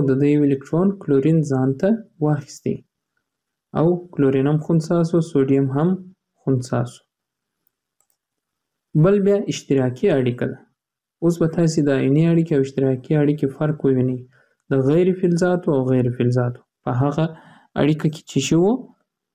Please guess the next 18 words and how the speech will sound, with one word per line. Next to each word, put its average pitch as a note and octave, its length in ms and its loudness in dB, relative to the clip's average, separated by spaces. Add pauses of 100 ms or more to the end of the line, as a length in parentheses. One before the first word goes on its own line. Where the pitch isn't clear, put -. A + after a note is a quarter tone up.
(100)
فلزات B2+ 580 0
وه، G#3 100 2 (340)
غیر D3+ 160 2 (120)
فلزات. C3 380 -2 (380)
په - 140 -8
اشتراکي B2+ 520 -2
اړیکه E3 300 0
کې - 140 -20
څه - 140 -2
شی F3+ 140 4
دي؟ G3 100 4 (320)
غیر C3 180 2 (120)
فلزات، F#3+ 400 2 (220)
غیر D3+ 280 2
فلزات. B2+ 360 -2 (720)
د - 40 0 (100)
دې F3 160 4
ترمنځ E3+ 320 2